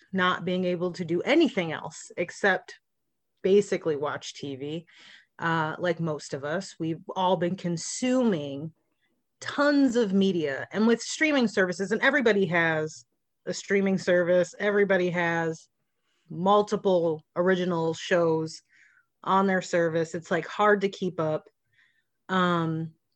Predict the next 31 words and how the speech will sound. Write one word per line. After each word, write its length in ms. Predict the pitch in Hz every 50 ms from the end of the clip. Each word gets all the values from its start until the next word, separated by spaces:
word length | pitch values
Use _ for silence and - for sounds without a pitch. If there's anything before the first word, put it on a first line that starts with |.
| _ _ _ _ _ _ _ _ _ _
so 200 | - - 277 277
we 140 | 311 330
decided 380 | 269 269 262 - 254 233 220 208
today 260 | 208 208 190 202 196
we're 140 | 196 196 190
just 160 | 190 185 -
gonna 160 | - 170 165
break 320 | 160 185 190 190 202 196 -
down 260 | 196 190 185 180 175
some 200 | - - 165 156
of 100 | 147 165
our 220 | 190 202 202 196
favorites, 680 | 196 - - 190 185 185 175 180 185 180 175 - - -
some 120 | - 175 170
of 60 | 160
the 60 | 156 160
best 340 | - 185 190 185 185 -
things 200 | - 185 180 160
we 120 | 165 180 180
watched, 380 | 170 175 170 170 170 - -
the 80 | - 147
worst 300 | 147 165 180 185 185 -
things 240 | 190 175 175 160 165
we 100 | 175 165
watched, 600 | 160 165 160 160 160 160 160 - - - - - _ _ _ _ _ _ _ _ -
recommendations, 1200 | 202 214 208 233 202 196 185 185 175 180 175 175 185 - - - 175 175 170 170 170 170 170 165 - - - - _ _ -
uh, 320 | 151 151 156 151 151 151 156 -
things 220 | 254 254 247 185
we 80 | 196 165
haven't 500 | - - 190 214 226 233 214 185 160 147
watched, 580 | 143 139 131 117 - - - - - - -